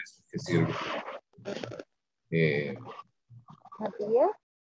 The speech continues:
Speaker 1: para eso es que sirve que ustedes hagan, entonces, el examen práctico, se cometan los errores, pero en el informe ya no se vaya a replicar. ¿Vamos? ¿Vamos bien?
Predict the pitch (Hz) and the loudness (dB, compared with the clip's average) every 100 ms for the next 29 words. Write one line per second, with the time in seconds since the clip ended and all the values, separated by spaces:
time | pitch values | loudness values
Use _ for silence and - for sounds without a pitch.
0 | _ _ _ _ - 85 78 78 78 98 | _ _ _ _ 2 6 8 6 4 -2
1 | - 98 - 101 101 87 80 - 73 - | 2 0 2 4 4 6 2 2 -2 -2
2 | - 82 80 82 82 82 82 80 - - | 2 4 4 4 2 2 0 -4 -8 -8
3 | 82 82 82 - - 76 78 - 87 82 | -8 -6 -4 -4 -4 -6 -6 2 2 2
4 | - - 139 151 - _ _ _ - - | -2 -2 -2 -2 -8 _ _ _ -14 -10
5 | - 76 87 90 95 110 113 123 123 87 | -6 -2 2 2 4 8 8 6 4 6
6 | 82 80 80 80 65 85 85 80 82 80 | 6 4 0 -2 0 2 2 2 2 -2
7 | - 57 58 - - - - - - _ | -2 0 0 -2 -10 -12 -12 -14 -16 _
8 | _ _ _ _ _ _ 120 139 - - | _ _ _ _ _ _ 6 6 6 2
9 | - _ _ _ - - - - - - | -10 _ _ _ -14 -10 -10 -10 -12 -14
10 | - _ _ _ _ _ _ 101 101 147 | -20 _ _ _ _ _ _ 6 10 10
11 | 160 160 | 10 4